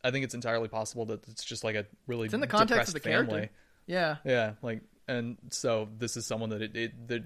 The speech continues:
Speaker 1: the demon, if it, we treat it as, like, a metaphor of rage at the world or something,
Speaker 2: Mm-hmm.
Speaker 1: then yeah, that is something that's probably gonna be consistent through this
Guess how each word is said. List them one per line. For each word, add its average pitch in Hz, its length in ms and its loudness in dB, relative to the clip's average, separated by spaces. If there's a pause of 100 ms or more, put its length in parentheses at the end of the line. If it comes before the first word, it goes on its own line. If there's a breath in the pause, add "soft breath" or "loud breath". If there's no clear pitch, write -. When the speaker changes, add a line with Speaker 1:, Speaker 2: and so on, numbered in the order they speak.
Speaker 1:
the 120 100 -4
demon, 123 480 -2
if 120 160 -4
it, 131 80 -2 (120)
we 131 120 -2
treat 131 220 -2
it 123 80 0
as, 117 100 -2
like, 120 120 2
a 107 60 0
metaphor 110 560 2
of 104 120 -4 (180)
rage 110 460 -2
at 113 100 -12
the 110 80 -4
world 110 380 2
or 147 100 2
something, 170 460 2
Speaker 2:
Mm-hmm. 175 220 -2 (220 loud breath)
Speaker 1:
then 123 320 4
yeah, 156 200 8
that 131 120 6
is 143 120 4
something 120 260 0
that's 107 140 -6
probably 113 380 0
gonna 110 180 -2
be 107 300 -6
consistent 110 500 -6
through 113 160 -4
this 104 200 -8